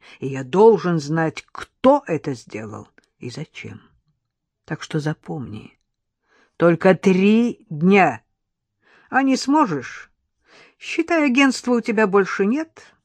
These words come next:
и денег тоже, как Нурик. За пару миллиончиков дамочку в суде наказать сможем?"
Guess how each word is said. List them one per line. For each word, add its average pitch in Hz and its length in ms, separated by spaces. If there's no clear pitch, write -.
и 370 160
денег 160 500
тоже, 147 520
как 359 280
Нурик. 151 560
За 339 180
пару 320 320
миллиончиков 285 840
дамочку 233 540
в 208 60
суде 202 500
наказать 190 460
сможем?" 175 520